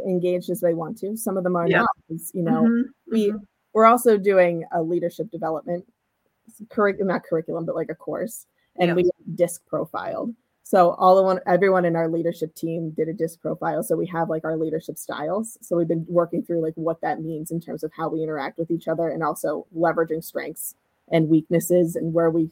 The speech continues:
Speaker 1: should branch out of our comfort zones. So it's been interesting to see the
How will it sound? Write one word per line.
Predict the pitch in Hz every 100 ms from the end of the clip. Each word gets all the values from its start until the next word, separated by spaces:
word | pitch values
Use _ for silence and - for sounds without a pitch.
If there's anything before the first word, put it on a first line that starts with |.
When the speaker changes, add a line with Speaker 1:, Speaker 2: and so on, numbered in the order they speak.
| -
Speaker 1:
should | - 170
branch | - 151 160
out | 156 156
of | 170
our | 170
comfort | 180 180 180
zones. | 190 202 214 - _ _ -
So | 202
it's | 190
been | 202
interesting | 185 - - 180
to | 277
see | - 170 165 - _ _ _
the | 196 185 175 160